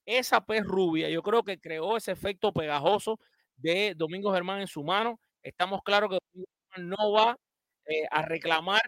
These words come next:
esta situación de la, de la sustancia pegajosa, eh, y va a asumir su, su sanción. Una pérdida también que es súper grave para los Yankees, porque yo les voy a ser sincero, Domingo Germán es el lanzador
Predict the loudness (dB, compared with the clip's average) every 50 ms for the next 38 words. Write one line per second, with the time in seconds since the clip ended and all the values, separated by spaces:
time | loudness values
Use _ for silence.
0 | -2 _ -6 -6 -6 -4 _ -2 -2 -2 -2 -6 _ -8 -8 -8 -8 -10 -14 -12
1 | -8 -4 0 2 2 4 2 2 0 -2 -4 -6 -8 -8 -8 -10 -12 -8 -8 -8
2 | -6 -6 -4 -4 -2 -2 0 2 4 4 2 2 0 -6 -8 -8 _ _ _ _
3 | _ _ _ _ _ _ _ -2 2 4 4 4 4 2 0 -4 -6 -8 -12 -16
4 | -20 _ _ _ _ _ _ _ _ _ -6 -2 0 0 0 0 -2 -6 _ _
5 | _ _ _ _ _ _ _ _ _ -20 -4 2 4 4 4 4 2 -2 -4 -2
6 | -2 -2 -2 -4 -6 -8 -6 -4 -4 -4 -6 _ -14 -14 -10 -8 -8 -6 -4 -2
7 | -4 -2 0 0 0 0 0 -2 -6 _ _ _ _ _ _ _ _ _ _ _
8 | 0 4 6 8 8 10 8 8 8 6 6 6 6 8 8 6 2 4 2 0
9 | -2 -2 -2 -2 -2 -2 -2 -2 -4 -2 0 0 -2 -2 -2 _ _ _ _ _
10 | _ -4 2 6 8 10 10 10 10 8 4 2 2 2 2 0 2 4 2 2
11 | 2 0 -6 -6 -4 -6 -6 -4 -2 -2 -2 -4 -6 _ _ _ _ _ _ 4
12 | 8 8 10 10 10 8 8 6 2 0 0 -2 -6 -2 0 0 0 0 0 -2
13 | -2 -4 -4 -4 0 2 2 2 2 0 -2 -2 -2 -2 -2 -2 -2 -2 -2 -2
14 | -2 -2 -2 0 4 8 8 8 8 6